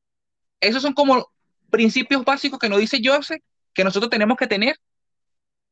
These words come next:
como seres humanos para emprender una ruta. A esto, a esos elementos básicos o cualidades, le sumamos otras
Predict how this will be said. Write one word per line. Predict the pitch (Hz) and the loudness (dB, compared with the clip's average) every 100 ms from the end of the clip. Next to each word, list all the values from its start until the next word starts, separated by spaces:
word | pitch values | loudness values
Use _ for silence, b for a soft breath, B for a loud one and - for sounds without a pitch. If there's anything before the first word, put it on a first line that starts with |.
| _ _ _ | _ _ _
como | 202 196 190 | 0 2 0
seres | 208 262 | 0 2
humanos | 233 269 294 | 2 2 0
para | 240 202 - | -2 -4 -4
emprender | 196 185 185 208 233 | -4 0 0 0 -2
una | 170 | -2
ruta. | 156 - _ _ _ _ _ _ _ _ _ _ _ _ _ _ _ _ B B B - | -4 -6 _ _ _ _ _ _ _ _ _ _ _ _ _ _ _ _ B B B -6
A | 139 156 | -2 0
esto, | 262 - 190 254 - _ _ _ _ _ _ _ _ _ | 0 -2 -4 -4 -8 _ _ _ _ _ _ _ _ _
a | 135 135 | -2 0
esos | 175 233 | 0 -2
elementos | 233 196 180 185 220 | -2 0 -2 -2 -2
básicos | 214 220 175 - 185 _ _ _ _ _ _ _ _ _ _ _ _ | -2 -2 -6 -8 -10 _ _ _ _ _ _ _ _ _ _ _ _
o | 113 | -6
cualidades, | - 139 123 123 180 175 165 - - _ _ _ _ _ | 0 2 2 0 2 2 0 -4 -16 _ _ _ _ _
le | 127 | -2
sumamos | 139 156 143 165 185 - | 0 0 0 0 -4 0
otras | 202 180 208 233 - | 0 2 -2 -6 -16